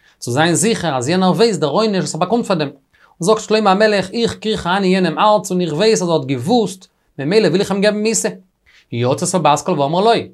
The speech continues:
וואו שטייט אויסגעפירט, וכתוב ויושר דברי אמת, אין דער תורה שטייט נישט דאס. וואו שטייט אין דער תורה? על פי שניים עדים יקום דבר. דא פון צוויי עדות, וואס זאל מעשר געווען און זיינע מעיד. נאר אז איך קענסט פסק'נען און נישט,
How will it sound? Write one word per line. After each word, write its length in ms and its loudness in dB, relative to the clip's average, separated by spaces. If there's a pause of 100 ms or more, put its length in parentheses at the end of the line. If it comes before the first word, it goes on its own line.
(180)
וואו 80 -6
שטייט 140 -4
אויסגעפירט, 680 0
וכתוב 400 -2
ויושר 380 0
דברי 260 0
אמת, 220 0
אין 160 -6
דער 120 0
תורה 120 0
שטייט 220 -2
נישט 200 -4
דאס. 100 -2
וואו 160 -2
שטייט 180 -8
אין 80 -2
דער 200 0
תורה? 100 0 (500)
על 160 -4
פי 120 -6
שניים 720 0
עדים 340 0
יקום 320 2
דבר. 260 4 (320)
דא 60 -4
פון 220 -2
צוויי 460 0
עדות, 280 4
וואס 120 -2
זאל 160 2
מעשר 480 0
געווען 280 2
און 80 0
זיינע 200 0
מעיד. 320 2 (300)
נאר 220 2
אז 120 0
איך 100 -2
קענסט 200 -2
פסק'נען 520 0
און 120 0
נישט, 300 -2